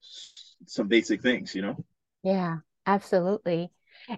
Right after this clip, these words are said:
Speaker 2: And you're modeling that behavior, both you and your wife, you're modeling
Speaker 1: Yep.
Speaker 2: that behavior for your daughters because they saw your wife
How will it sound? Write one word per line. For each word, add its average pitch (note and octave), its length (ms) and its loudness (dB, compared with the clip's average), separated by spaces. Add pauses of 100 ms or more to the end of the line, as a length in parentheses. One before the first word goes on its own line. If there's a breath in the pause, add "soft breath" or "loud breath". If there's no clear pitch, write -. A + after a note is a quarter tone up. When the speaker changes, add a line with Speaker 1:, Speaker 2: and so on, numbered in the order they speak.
Speaker 2:
And C4 160 10
you're C#4+ 120 10
modeling A#3+ 600 6
that E3+ 220 0
behavior, E3 540 2
both A#3 260 4
you B3+ 260 4
and E4 360 4
your G3 100 0
wife, D3+ 480 -2 (220)
you're F#3+ 160 0
modeling E3+ 540 0
Speaker 1:
Yep. D#3+ 80 0
Speaker 2:
that D3+ 260 0
behavior D#3+ 840 2 (100)
for D#3+ 120 0
your D#3+ 180 2
daughters D3+ 800 0 (400 soft breath)
because F3 540 6 (180)
they F#3 140 4
saw F3+ 540 4 (140)
your F3 280 2
wife E3 540 4